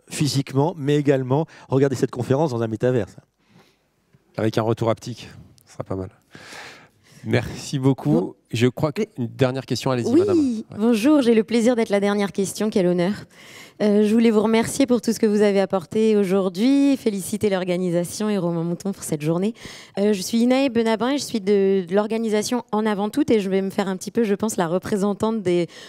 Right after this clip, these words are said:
Speaker 3: de la société civile et, et des associations. Peut-être qu'on en a, on en parlera davantage dans la table ronde suivante.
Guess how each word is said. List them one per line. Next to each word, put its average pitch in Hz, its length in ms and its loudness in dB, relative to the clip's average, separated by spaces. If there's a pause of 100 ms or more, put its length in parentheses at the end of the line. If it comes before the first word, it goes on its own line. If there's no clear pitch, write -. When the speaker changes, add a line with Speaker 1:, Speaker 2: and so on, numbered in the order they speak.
(160)
Speaker 3:
de 202 80 2
la 208 140 2
société 220 460 -2
civile 214 580 -4
et, 170 460 2
et 160 280 0
des 170 160 0
associations. 190 720 -2
Peut-être - 320 -2
qu'on 175 540 0
en 180 140 -2
a, 165 200 -2
on 175 100 -4
en 175 100 -2
parlera 175 360 -2
davantage 180 540 -4 (500)
dans 180 80 2
la 175 100 0
table 175 240 -2
ronde 180 220 0
suivante. 214 460 -4